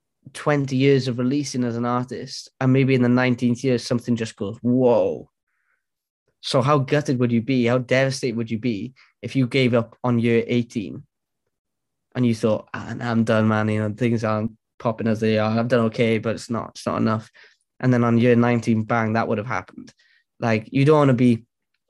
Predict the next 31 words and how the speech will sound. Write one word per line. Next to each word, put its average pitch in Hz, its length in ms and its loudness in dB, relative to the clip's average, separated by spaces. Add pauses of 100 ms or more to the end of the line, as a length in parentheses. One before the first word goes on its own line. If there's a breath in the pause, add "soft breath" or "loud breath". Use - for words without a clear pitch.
(260)
we 147 120 0
don't 170 120 4
wanna 165 160 4
be 135 140 2
laying 131 260 4
in 123 140 2
our 117 120 -2
deathbeds 117 420 -4
as 110 100 -6
artists 113 500 -4
on 107 80 -4
the 110 80 -2
day 113 220 0
when, 110 360 -4
when, 107 260 -4
when 107 160 -4
it 104 100 -6
comes, 110 560 0
when 110 260 -2
we're 104 220 0 (540 loud breath)
much 139 220 2
older, 123 420 4
sort 123 200 -2
of 117 80 2
saying 120 260 2
to 113 80 -4
ourselves, 113 320 -2
"I 117 140 -4
wish 117 200 -2
I 113 120 0
did 110 320 -4